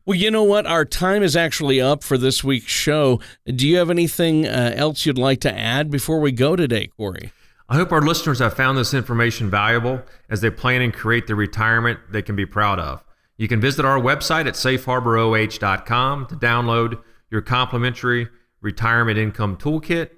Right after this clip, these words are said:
Speaker 2: or you can call my office at six one four, seven six zero, zero six seven zero to, to request a copy as well.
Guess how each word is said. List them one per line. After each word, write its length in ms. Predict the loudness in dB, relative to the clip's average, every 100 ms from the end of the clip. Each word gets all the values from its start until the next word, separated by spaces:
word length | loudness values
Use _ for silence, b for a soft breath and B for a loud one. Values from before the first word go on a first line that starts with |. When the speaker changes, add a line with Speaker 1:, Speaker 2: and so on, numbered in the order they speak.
| _
Speaker 2:
or 120 | -2
you 60 | -2
can 140 | -2
call 180 | -2 0
my 140 | 2
office 360 | 2 0 -2 -8
at 80 | -6
six 320 | -4 -4 -6
one 220 | -4 -4
four, 460 | -4 -4 -4 -4 -10
seven 400 | -6 -2 0 0
six 320 | -2 -2 -2
zero, 540 | -2 0 0 0 -2 -6 b b b -4
zero 320 | 0 2 2
six 400 | 0 -4 -4 -6 -12
seven 440 | -8 -2 -2 -2
zero 480 | -2 0 0 0 -2
to, 40 | -8 -10
to 120 | -6
request 420 | -4 -4 -4 -4 -4
a 60 |
copy 360 | -2 -2 -2 -6
as 140 | -6
well. 400 | -4 -4 -4 -10